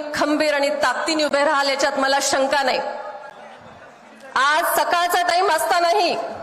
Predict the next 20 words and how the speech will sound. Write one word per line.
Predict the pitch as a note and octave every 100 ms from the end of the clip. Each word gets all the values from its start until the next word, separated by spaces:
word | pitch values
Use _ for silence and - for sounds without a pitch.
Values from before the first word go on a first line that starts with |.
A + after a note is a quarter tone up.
| - - - - - -
सकाळच्या | D4 D#4 E4 E4 E4
वेळेत | D#4+ E4+ F4 E4 -
सभा | - D#4+ E4+ D#4+
घेणं | F4 E4 D#4+
म्हणजे | E4 E4
अवघड | D4 D4 E4+
असतं, | E4+ E4+
कठीण | D#4 F4 G4+
असतं | E4+ -
ताई, | E4+ D#4+ E4+ - - - - - -
परंतु | D#4+ F#4+ A4 G#4 F4+ C4+ - - - - -
आमच्या | D#4 D#4 F#4
बीडकरांचा | F#4 G4 A#4+ G4 G4+ G#4 F#4+
जोश | A4 F#4+ G4
आणि | F#4+
उत्साह | F#4 - A#4+ G4+
एवढा | D#4+ F4 G4
दांडगा | - D4 F4 G4+
आहे | G#4 F#4+
यावेळेस | F#4 G#4+ A#4 G4+